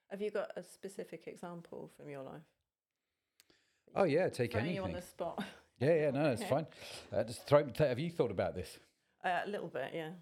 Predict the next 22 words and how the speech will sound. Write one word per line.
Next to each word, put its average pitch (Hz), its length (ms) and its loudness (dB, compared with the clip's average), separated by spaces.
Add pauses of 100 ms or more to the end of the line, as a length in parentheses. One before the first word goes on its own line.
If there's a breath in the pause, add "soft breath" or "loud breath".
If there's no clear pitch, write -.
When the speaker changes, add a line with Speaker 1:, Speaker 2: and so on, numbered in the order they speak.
Speaker 2:
Okay. 117 380 4
Well, 123 120 2
you 185 160 2
Speaker 1:
So 185 40 -2
Speaker 2:
tell 190 160 8
your 180 240 6
answer, 131 300 2
and 117 100 2
then 120 80 0
that 120 240 0
gives 117 100 -2
me 120 100 0
a - 20 -4
Speaker 1:
Oh. - 40 -6
Speaker 2:
chance 117 200 0
to - 80 -2
think. 104 240 -4 (240)
Speaker 1:
Oh, 165 400 -4
okay. 156 320 -4
Speaker 2:
<laughs> - 840 2
Speaker 1:
I - 100 2
think - 280 2